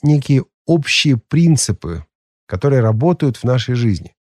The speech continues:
Э, смотрите, дело в том, что в нашей жизни есть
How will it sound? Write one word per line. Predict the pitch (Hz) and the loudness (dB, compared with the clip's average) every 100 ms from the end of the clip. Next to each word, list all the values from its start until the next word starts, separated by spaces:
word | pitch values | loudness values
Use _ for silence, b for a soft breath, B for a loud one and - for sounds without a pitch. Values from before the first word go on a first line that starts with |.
| _ _ _ _ _ _ _ _ | _ _ _ _ _ _ _ _
Э, | - 107 107 110 | -4 0 2 0
смотрите, | - 151 165 127 101 | 0 0 2 0 0
дело | 147 143 | 0 0
в | |
том, | - 214 | 0 -2
что | - 165 _ | -2 -6 _
в | 110 120 | -10 -2
нашей | 147 175 147 131 110 - | 2 2 0 0 -4 -6
жизни | 110 120 214 214 | -8 -2 -2 0
есть | 233 160 175 - | 0 0 -2 -4